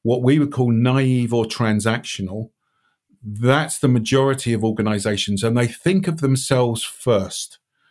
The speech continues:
They think of it from a transactional perspective.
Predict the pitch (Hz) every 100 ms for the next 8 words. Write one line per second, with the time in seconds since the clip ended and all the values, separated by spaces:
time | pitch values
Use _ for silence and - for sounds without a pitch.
0 | _ _ - 123 117 - 151 147 123 127
1 | - 120 113 - 120 110 120 120 - 113
2 | 107 117 - 110 110 - 92